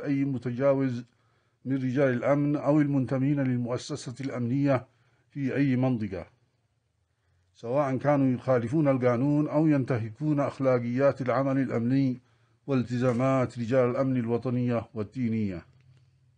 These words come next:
وأفاد بأن وزير الداخلية وجه بتعويض عوائل الضحايا والمتضررين من الحادثة. وجدد ناطق الداخلية أسفه عما حدث في مديرية رداع،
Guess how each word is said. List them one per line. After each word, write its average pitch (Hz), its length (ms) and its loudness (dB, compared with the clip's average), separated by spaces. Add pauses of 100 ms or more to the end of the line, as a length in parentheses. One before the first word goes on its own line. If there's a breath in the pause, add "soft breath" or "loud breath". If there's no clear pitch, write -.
(560)
وأفاد 139 840 4
بأن 151 280 0
وزير 143 360 2
الداخلية 139 600 2
وجه 139 420 0
بتعويض 131 520 0
عوائل 135 520 4
الضحايا 139 480 2
والمتضررين 131 1160 0
من 135 120 0
الحادثة. 107 760 -4 (1200)
وجدد 123 480 -4
ناطق 131 540 2
الداخلية 135 720 2
أسفه 147 580 2
عما 147 300 2
حدث 139 340 -2
في 135 160 -4
مديرية 123 580 -2
رداع، 127 640 2